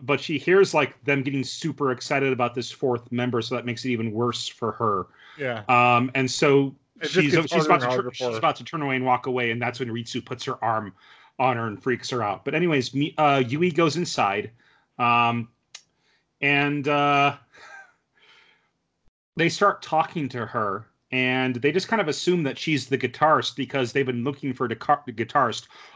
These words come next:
Speaker 1: All their signs around the school are saying, "We are looking for a guitarist for the light music club, for the K-, for, uh, for the, yeah, for the
Speaker 2: Right.
Speaker 1: light music club, the Keonbu."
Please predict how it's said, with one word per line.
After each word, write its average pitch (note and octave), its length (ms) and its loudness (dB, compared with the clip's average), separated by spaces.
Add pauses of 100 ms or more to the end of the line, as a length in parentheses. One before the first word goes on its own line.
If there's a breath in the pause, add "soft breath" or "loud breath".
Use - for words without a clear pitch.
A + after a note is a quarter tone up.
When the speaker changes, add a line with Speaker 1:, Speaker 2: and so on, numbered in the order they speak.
Speaker 1:
All E3 200 6
their D#3+ 160 0
signs D3+ 340 -6
around D3 160 2
the B2+ 80 -4
school D#3 200 -4
are C#3 80 0
saying, C#3 300 -4
"We C3+ 120 0
are C3 80 2
looking C3+ 300 -4
for C3+ 160 -2
a B2 40 -2
guitarist C3+ 560 -2
for B2 220 0
the A#2+ 320 -2
light G#2+ 320 -4
music C3+ 300 -2
club, G2 280 -8
for A#2+ 60 -10
the A2 80 -6
K-, D3+ 300 -4
for, A#2 280 -2 (420 soft breath)
uh, B2 180 4
for C3 220 0
the, G#2+ 480 -2
yeah, B2+ 180 0
for B2 100 -8
the - 60 0
Speaker 2:
Right. C3 60 4
Speaker 1:
light C3 100 -4
music C3 220 -4
club, A2+ 220 -6
the A#2+ 60 -8
Keonbu." C3 540 0